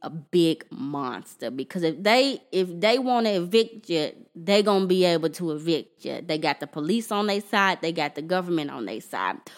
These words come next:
which is why I think overall, politically, landlords, especially these big corporate entities that are buying properties, should not exist. But you know what?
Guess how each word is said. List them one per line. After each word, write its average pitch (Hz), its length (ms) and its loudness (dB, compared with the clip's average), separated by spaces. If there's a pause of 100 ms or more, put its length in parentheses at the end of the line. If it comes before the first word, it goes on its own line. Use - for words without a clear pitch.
(200)
which 277 300 0
is 226 120 -2
why 202 380 4 (100)
I 170 140 -2
think 202 320 -4 (140)
overall, 185 800 4
politically, 185 1300 -4 (400)
landlords, 190 1000 2
especially 254 1200 -2
these 185 260 -6
big 208 380 -4
corporate 233 560 -2
entities 214 500 -2
that 175 120 0
are 156 100 -2
buying 170 300 0
properties, 208 500 -2 (280)
should - 400 -2
not 156 380 2 (420)
exist. 196 640 0
But 185 220 -4
you 202 80 -2
know 214 220 2
what? 247 360 0